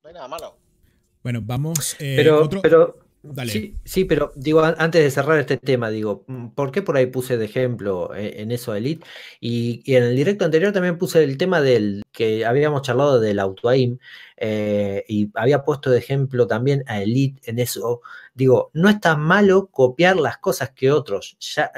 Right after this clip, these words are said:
Speaker 3: ya han desarrollado y que funcionan bien. No está para nada mal. Digo, la rueda ya se inventó, entonces no inventemos otra rueda. Eh, por eso, eh, en esto digo, pregunto, no sé cuánto Elite soportará, y si Elite soporta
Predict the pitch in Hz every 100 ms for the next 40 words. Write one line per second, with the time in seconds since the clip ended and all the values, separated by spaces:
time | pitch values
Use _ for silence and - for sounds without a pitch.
0 | 117 - 156 - 135 185 190 - 117 110
1 | - 165 131 165 - _ _ _ - 131
2 | 127 117 113 113 - 156 233 208 277 151
3 | 104 - 143 160 208 208 180 175 175 190
4 | 190 202 107 107 101 95 117 135 - 220
5 | 247 185 175 - 131 127 139 240 202 156
6 | 175 - 110 110 - 127 135 131 165 277
7 | 165 - - 190 - 90 82 - - -
8 | - - 104 104 226 - 143 - _ _
9 | 131 113 117 139 135 120 131 113 104 135
10 | 160 123 117 120 135 135 135 120 113 123
11 | 131 - 107 120 120 180 147 117 104 127
12 | 131 202 208 - 139 190 185 117 -